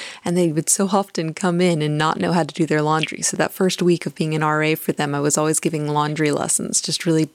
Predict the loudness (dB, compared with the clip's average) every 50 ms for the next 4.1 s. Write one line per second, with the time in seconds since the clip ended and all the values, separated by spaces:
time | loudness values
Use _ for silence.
0 | _ -2 0 0 2 0 0 -2 -2 -2 -2 -2 0 2 0 0 0 -4 _ -6
1 | -4 0 2 4 4 4 4 2 0 0 0 0 0 0 0 -2 -2 -2 -2 0
2 | 0 0 0 -2 -4 0 2 2 2 2 2 2 0 0 0 0 -4 -4 -2 -2
3 | 0 -2 0 0 0 -2 0 0 0 0 0 0 -2 0 0 0 0 0 0 0
4 | 0 -2